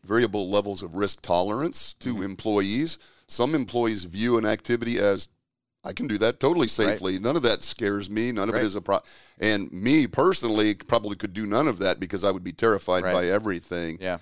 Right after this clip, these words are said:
Speaker 1: You know, everything scares me at this point. And so we have to deal with those variable, um,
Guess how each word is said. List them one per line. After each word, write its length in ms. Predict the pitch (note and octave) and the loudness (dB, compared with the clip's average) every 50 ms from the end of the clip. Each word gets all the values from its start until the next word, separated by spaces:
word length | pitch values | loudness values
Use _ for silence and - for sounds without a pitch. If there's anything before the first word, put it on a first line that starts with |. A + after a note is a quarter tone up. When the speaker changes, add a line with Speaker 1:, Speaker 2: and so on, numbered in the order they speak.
| _ _ _ | _ _ _
Speaker 1:
You 80 | - F2 | -10 -2
know, 80 | F2+ | 0
everything 400 | F2+ G2+ B2 A#2 - F#2+ F2+ F2+ | 0 0 0 -2 -2 -4 -6 -4
scares 460 | E2+ - - - G#2 G#2+ A#2+ A2+ F#2+ | -4 -6 -2 0 0 0 0 -2 -4
me 140 | G2 F2+ F2 | -6 -6 -6
at 100 | E2+ E2+ | -6 -6
this 180 | - F#2 F2 - | -6 -8 -10 -10
point. 360 | _ - F#2 F#2 F#2 F#2 - _ _ _ _ _ _ _ _ _ | _ -8 -6 -6 -6 -6 -8 _ _ _ _ _ _ _ _ _
And 140 | - A2 - | -8 -4 2
so 100 | - B2+ | 2 2
we 140 | A#2+ A#2 A2 | 4 4 2
have 140 | C3+ - - | 2 2 0
to 80 | A#2 | -4
deal 320 | G#2 F#2 F2 A#2 D3 F3+ D#3+ | -6 -2 2 4 4 4 4
with 160 | A2+ F#2+ - | 2 2 2
those 260 | G#2 G2+ F#2+ F2+ E2+ | 0 0 0 -2 -6
variable, 1040 | E2 E2 F2 G#2+ A2+ C3 C3 A2+ G#2 F#2+ E2+ D#2 F#2+ F#2 F#2 F#2+ F#2 F2+ F2 - - _ _ _ _ | -10 -4 0 2 2 4 4 2 0 0 -4 -6 -2 -2 0 0 0 0 -2 -6 -8 _ _ _ _
um, 380 | F#2+ F#2 F2 E2+ D#2+ D#2+ D#2+ | 0 0 2 2 0 -2 -8